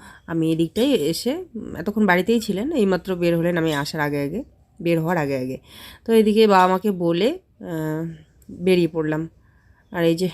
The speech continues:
টোটো পেয়ে গেছি, টোটো করে যাচ্ছি। এই যে গ্রাম আমাদের সুন্দর সবুজে সবুজে ঘেরা গ্রাম, এই গ্রামকে ছেড়ে এখন চলে যেতে হচ্ছে। তো চলো, কি আর করা যাবে, যেতেই হবে। সোনুর স্কুলটা দুদিন মিস গেছে, সেটা নিয়ে একটু টেনশনে আছি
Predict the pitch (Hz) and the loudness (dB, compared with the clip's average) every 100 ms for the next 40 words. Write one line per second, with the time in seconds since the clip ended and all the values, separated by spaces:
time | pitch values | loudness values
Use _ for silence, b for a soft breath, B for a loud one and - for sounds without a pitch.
0 | - 180 180 185 175 175 175 - 359 - | -6 -4 -2 0 0 0 -2 -6 -8 -10
1 | _ _ - 170 185 247 208 151 - - | _ _ -12 -8 -2 0 2 0 -4 -8
2 | 180 180 185 175 165 160 165 165 170 - | -6 -4 -4 -2 0 0 0 -2 -4 -6
3 | 170 165 165 165 170 160 165 175 170 160 | -4 -2 -2 -4 -4 -4 -4 -4 -4 -2
4 | 165 151 156 156 151 160 147 190 - B | -4 -4 -4 -6 -6 -6 -6 -6 -12 B
5 | B B - 170 196 175 180 170 - 170 | B B -8 -4 0 0 -2 -6 -2 2
6 | 175 165 180 196 180 151 147 160 151 151 | 2 0 -2 -4 -4 -2 -4 -4 -8 -10
7 | - 160 B B B B B B B - | -18 -20 B B B B B B B -6
8 | 214 214 214 214 220 208 202 196 196 190 | 2 4 4 2 4 4 4 4 4 2
9 | 185 202 185 190 202 190 175 208 - - | 2 2 0 0 0 0 0 -4 -6 -6
10 | 180 185 190 - 190 196 190 185 190 180 | -4 -4 -6 -8 -4 -4 -2 0 2 2
11 | 190 - 185 175 - 240 - 170 - 180 | 0 0 -2 -2 -4 -10 -10 -8 -4 -2
12 | 180 180 175 175 170 180 170 165 | -4 -6 -6 -4 -4 -2 -2 -4